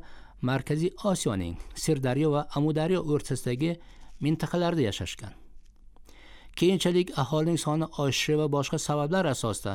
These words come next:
miloddan taxminan ikki ming yil oldin o'zlarining yurtlaridan boshqa joylarga borish harakallarini boshlashadi va ularning har bir guruhi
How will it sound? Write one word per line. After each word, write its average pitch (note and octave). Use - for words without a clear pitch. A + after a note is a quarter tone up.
miloddan D3+
taxminan E3
ikki F#3+
ming F#3
yil D3
oldin C#3+
o'zlarining D3
yurtlaridan C#3+
boshqa C3+
joylarga C#3+
borish C3
harakallarini C#3
boshlashadi G2
va C3+
ularning C3+
har F#3
bir D3+
guruhi G2